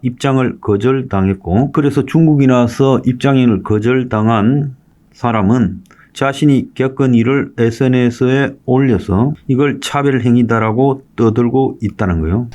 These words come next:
자, 카페 사장이 또 다른 문제로 보면 젊은 층의 반중, 혐중 분위기가 매우 심각해서 중국인 관광객이 들어오면 한국인들이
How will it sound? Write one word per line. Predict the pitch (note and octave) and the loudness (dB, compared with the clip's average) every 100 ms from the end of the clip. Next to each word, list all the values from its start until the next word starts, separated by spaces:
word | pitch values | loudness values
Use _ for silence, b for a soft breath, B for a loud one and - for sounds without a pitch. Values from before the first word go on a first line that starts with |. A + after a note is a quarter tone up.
| - | -4
자, | C#3+ | -4
카페 | A2+ E3+ F#3 E3+ | 0 -2 0 -2
사장이 | - A#2+ B2+ C#3+ B2 - | 0 0 2 2 0 2
또 | D#3 | 0
다른 | E3+ F3+ | 2 2
문제로 | C#3 A2 G#2+ A2+ A2 | 4 4 4 2 2
보면 | F#2 F2+ G#2+ F2+ G2+ - | 2 2 2 2 -2 -4
젊은 | - D#3+ E3+ D#3 C3+ | -2 2 4 4 2
층의 | B2 B2 A#2 B2+ B2 F#2+ - - | 0 2 4 4 2 -2 -6 -14
반중, | - G2+ G#2+ A#2+ D3+ C3+ F#2+ | -4 0 2 2 2 2 0
혐중 | - D3 D3 D3+ C#3+ - | 0 2 4 4 2 2
분위기가 | A2+ A2+ B2 A#2 G#2+ G2+ F#2 | 2 2 2 2 2 0 0
매우 | A#2 C3 A#2 | 2 2 0
심각해서 | - D#3 D3+ C3 F#2 F2+ F2+ G2+ A#2 B B B B B | 0 0 2 0 -2 -4 -6 -8 -10 B B B B B
중국인 | - E3 E3+ D3+ D3+ C3+ | 2 4 4 4 4 4
관광객이 | A2 G#2+ A2+ B2+ C3 B2 A#2+ C3+ - | 2 0 2 2 2 0 0 -2 -2
들어오면 | - B2 A2 A2 F#2+ F2+ C3+ - | -2 0 2 4 4 2 0 -4
한국인들이 | - D#3 D3 C3 C3 B2+ A#2+ B2 C#3+ G2 | -4 0 0 2 2 4 2 2 2 0